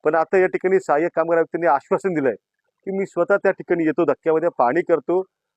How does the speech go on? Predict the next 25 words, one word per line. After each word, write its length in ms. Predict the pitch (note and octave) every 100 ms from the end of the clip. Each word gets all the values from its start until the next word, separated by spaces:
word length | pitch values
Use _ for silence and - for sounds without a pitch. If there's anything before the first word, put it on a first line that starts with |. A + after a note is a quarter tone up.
| F3
आणि 120 | G#3
जो 140 | G#3
काही 180 | A3 A#3+ E3+
पिण्याच्या 360 | G3 G3+ G#3
पाण्याचा 360 | G3+ F3+ F3+ F#3+ -
प्रश्न 280 | F#3+ - F3+
आहे 140 | B2+
तो 460 | - _ _ - G3
प्रश्न 340 | - F#3 G#3+
मिटवतो. 560 | F#3 F3 G#3+ G#3 D#3+ B2 - _ _ _
त्यांनी 200 | F3+ G3+
दिलेल्या 320 | F3+ E3 G#3 F#3
आश्वासनावरती 600 | - F#3+ F#3 F#3 F3 F3
विश्वास 400 | D3+ - G3+ -
ठेवून 340 | - F3+ G#3 C3
त्या 540 | - _ _ _ D#3+
ठिकाणी 340 | D#3+ F3+ F#3 F3+
आज 280 | E3 F3 D#3
हा 140 | E3
जो 140 | D3+ D#3+
काही 220 | F3 F3
ठिय्या 440 | - - D#3+ G#3+
आम्ही 220 | G3+ F3+ F#3
मांडला 300 | D3+ D3+ D#3
होता 260 | C#3+ C#3+